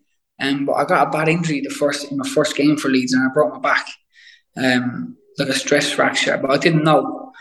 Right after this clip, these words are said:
I wanted to play. I didn't know I broke it. I didn't know I was up. I just thought I had a sore back. But I ended up coming to a point where I was just married.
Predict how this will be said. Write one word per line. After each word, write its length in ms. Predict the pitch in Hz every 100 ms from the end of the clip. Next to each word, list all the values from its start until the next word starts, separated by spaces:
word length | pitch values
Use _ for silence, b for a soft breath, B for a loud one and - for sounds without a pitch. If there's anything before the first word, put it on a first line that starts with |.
| B B
I 120 | 135 156
wanted 260 | 170 165
to 120 | 143
play. 300 | 139 160 156
I 80 | 143
didn't 260 | 147 147 147
know 200 | 151 147
I 60 |
broke 420 | 147 147 143 143 143
it. 60 |
I 100 | 139
didn't 240 | 139 147 143
know 200 | 143 135
I 40 |
was 240 | 131 131
up. 100 | 147 143
I 60 | 151
just 180 | 156
thought 160 | - 135
I 40 |
had 80 | 139
a 40 | -
sore 340 | - 139 -
back. 260 | 139 - -
But 120 | -
I 80 | 143
ended 140 | 147 143
up 60 | _ _ B B B B
coming 320 | - 156 151 127
to 120 | 131
a 60 |
point 280 | 131 147 139
where 140 | 135 131
I 80 |
was 140 | 139 135
just 260 | 160 160
married. 420 | 147 139 143 143